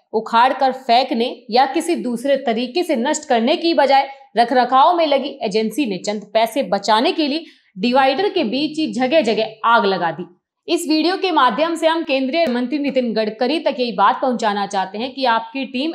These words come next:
ऐसे भी हाईवे का रखरखाव कर रही है,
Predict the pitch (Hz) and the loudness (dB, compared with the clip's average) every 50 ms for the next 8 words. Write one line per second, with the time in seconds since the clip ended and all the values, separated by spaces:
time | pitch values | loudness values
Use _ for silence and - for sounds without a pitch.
0 | - - 208 208 208 208 285 285 254 285 247 208 214 208 202 202 277 269 277 247 | -6 -4 -4 -4 -4 -6 -8 -8 -8 -8 -6 -6 -4 -4 -4 -4 -4 0 0 0
1 | 208 208 202 202 196 190 185 180 175 214 277 - - - 233 208 175 185 175 175 | 0 0 -2 -4 -10 -8 -4 -2 -2 -2 -2 -6 -4 -2 -2 0 0 -2 -4 -4
2 | 165 160 - | -6 -10 -14